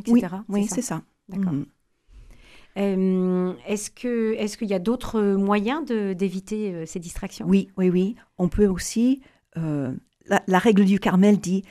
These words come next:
Speaker 1: Protège ton cœur par de saintes pensées, car la sainte, la pensée sainte te gardera. » Et là, on peut, euh, se plonger dans la lecture, la lecture spirituelle. Le, le père Marie-Eugène, justement, fondateur de Notre-Dame de Vie, insiste beaucoup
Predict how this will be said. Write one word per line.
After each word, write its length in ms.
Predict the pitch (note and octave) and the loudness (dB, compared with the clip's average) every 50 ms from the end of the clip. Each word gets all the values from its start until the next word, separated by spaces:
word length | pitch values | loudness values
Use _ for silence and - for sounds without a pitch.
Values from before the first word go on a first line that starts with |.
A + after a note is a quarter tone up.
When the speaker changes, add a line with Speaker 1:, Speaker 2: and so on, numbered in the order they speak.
| - _ _ - | -20 _ _ -10
Speaker 1:
Protège 500 | - - D4+ D#4 - D#4 D4+ C4 - - | -4 -4 -4 -2 -2 -2 -4 -4 -4 -2
ton 160 | - B3 A#3 | 0 0 0
cœur 260 | B3 - C4 C4 - | 0 0 0 0 0
par 160 | - G#3+ F#3 | 0 -4 -4
de 100 | D#3+ D#3+ | -4 -4
saintes 400 | E3 - - - D4+ D4 - B3+ | -4 -4 0 2 2 2 2 0
pensées, 560 | A#3+ - - D#3+ - - - E3 F#3+ C4+ - _ _ | -2 -2 -2 -2 -2 -4 -4 -4 -6 -6 -8 _ _
car 140 | - C3+ C#3 | -12 -10 -6
la 100 | D3 D3 | -6 -6
sainte, 300 | D#3 - - G#3 G#3 G#3 - _ _ _ - | -4 -4 -2 -2 -2 -4 -6 _ _ _ -6
la 120 | C#3+ D#3 | -6 -6
pensée 360 | D#3 - A#3 A#3+ A#3+ - G#3 F#3+ | -4 0 0 0 0 0 -2 -2
sainte 360 | - - G#3 G3+ G3+ - F3 | -2 0 0 0 0 -2 -6
te 100 | - D3+ | -6 -6
gardera. » 720 | C3+ C3 D#3+ E3+ E3 F3 D3 C#3+ C3+ - A#2+ A2 B2 E3 - - _ _ _ _ _ _ _ _ _ - | -4 0 0 2 2 0 0 -2 -4 -4 -6 -8 -8 -10 -14 -20 _ _ _ _ _ _ _ _ _ -4
Et 80 | F#3+ | -2
là, 300 | F3+ G3 A3+ C#4 E4 - - _ _ - - _ _ _ - | 0 0 0 0 -2 -4 -8 _ _ -20 -20 _ _ _ -2
on 100 | F#3+ F#3+ | 0 0
peut, 420 | F#3+ - - A#3 A#3+ B3+ C4 C4 C4 _ _ _ _ _ _ _ _ - | 0 0 0 2 4 4 2 0 -4 _ _ _ _ _ _ _ _ -8
euh, 360 | D#3 D3+ C#3 C3+ C3 A#2+ A2 - - - _ | -6 -4 -4 -2 -4 -4 -6 -8 -12 -18 _
se 140 | - - D#3+ | -14 -12 -8
plonger 300 | - - B3 B3 B3 A#3 | 0 2 4 4 4 4
dans 120 | G#3 G#3+ | 4 4
la 100 | G3 F3+ | 4 4
lecture, 600 | E3+ E3+ E3 - - - D3 C#3 B2+ B2+ - - - _ _ | 2 2 -2 -4 -10 -8 -6 -6 -6 -6 -10 -16 -20 _ _
la 100 | - C#3+ | -10 -6
lecture 340 | D3 E3 D#3+ - - F3 E3 | -4 -4 -6 -6 -6 -8 -8
spirituelle. 640 | - - F3 E3 D#3 E3 D#3+ - - D3 D3 C3+ C3+ - - - - - _ | -6 -4 -6 -4 -4 -6 -8 -8 -6 -4 -4 -6 -6 -10 -18 -20 -20 -20 _
Le, 320 | - D3+ D#3 D#3 D3 C#3+ C#3+ | -6 -2 0 0 2 2 0
le 80 | C#3+ D3+ | 0 0
père 160 | - E3 E3 | 0 0 0
Marie-Eugène, 640 | D#3+ D#3+ D#3 F3 F3 F3+ E3+ E3+ G#3 G#3+ G3+ F3+ D#3+ | 0 0 0 2 2 2 2 2 4 4 4 4 2
justement, 420 | D3 D3 D3 - - D#3 D#3+ D3+ | 0 -4 -8 -8 -4 -2 -2 -2
fondateur 440 | C#3+ - D3 D3 D3 C#3 - D3 D3+ | -2 -2 -4 -4 -6 -6 -6 -6 -4
de 60 | D3+ | -2
Notre-Dame 380 | C#3+ C3+ C3 - - C#3 C#3 C3+ | -2 -2 -2 -4 -6 -4 -4 -4
de 80 | C3+ | -4
Vie, 120 | C#3+ E3 E3 | -2 -2 -2
insiste 360 | D#3 D3+ - D3 - - - | -2 -2 -4 -8 -8 -4 -4
beaucoup 640 | D#3+ - D3 D3+ F3 F3 - - - A3 B3 C4+ | -4 0 4 4 4 4 2 0 0 2 2 2